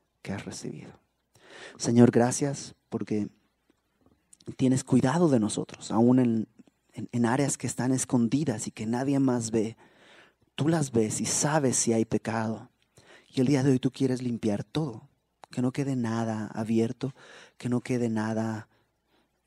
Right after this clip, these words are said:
eh, escondido de ti. Y si en esas áreas ya estamos llenos de cerdos,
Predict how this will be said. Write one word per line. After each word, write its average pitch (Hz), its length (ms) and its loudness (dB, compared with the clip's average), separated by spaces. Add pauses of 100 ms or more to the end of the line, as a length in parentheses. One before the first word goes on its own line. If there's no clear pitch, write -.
(120)
eh, 117 280 -20 (2000)
escondido 135 640 -2
de 107 80 -8
ti. - 340 -12 (2750)
Y 117 80 -8
si 120 180 -6
en 117 120 0
esas 120 340 -4
áreas - 460 -4
ya 120 340 -4
estamos 107 520 -6
llenos 110 360 -2
de 110 100 -6
cerdos, - 640 -10